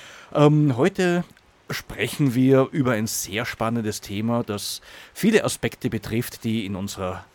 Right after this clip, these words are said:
westlichen Medizin, westlichen Kultur ja noch nicht ganz so prominent sind. Und Bernhard hat uns da viel zu dem Thema zu sagen. Wir starten gleich mit Musik. Du hast mitgebracht Nina Simone.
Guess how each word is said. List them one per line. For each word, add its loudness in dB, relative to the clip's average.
westlichen -4
Medizin, -4
westlichen -8
Kultur -6
ja 0
noch 0
nicht -2
ganz -4
so -4
prominent -2
sind. -2
Und 0
Bernhard -4
hat -6
uns -4
da -2
viel -4
zu -6
dem 4
Thema -4
zu -6
sagen. -8
Wir 4
starten -2
gleich 4
mit -4
Musik. -4
Du -2
hast -6
mitgebracht -6
Nina 0
Simone. -2